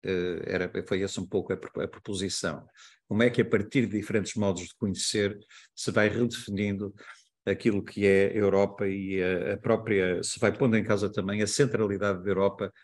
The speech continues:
nas narrativas que nós temos sobre o mundo e sobre a sua história.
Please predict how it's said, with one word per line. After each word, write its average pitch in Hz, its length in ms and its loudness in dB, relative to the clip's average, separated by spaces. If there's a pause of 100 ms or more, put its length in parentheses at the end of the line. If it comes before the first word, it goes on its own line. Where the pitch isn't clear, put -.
(140)
nas 104 160 -4
narrativas 107 480 -2
que - 140 -14
nós 92 140 -6
temos 92 340 -4
sobre 95 280 0
o 90 40 0
mundo 95 260 -2
e 87 60 -6
sobre 90 220 -4
a - 20 -10
sua - 180 -4
história. 73 440 -6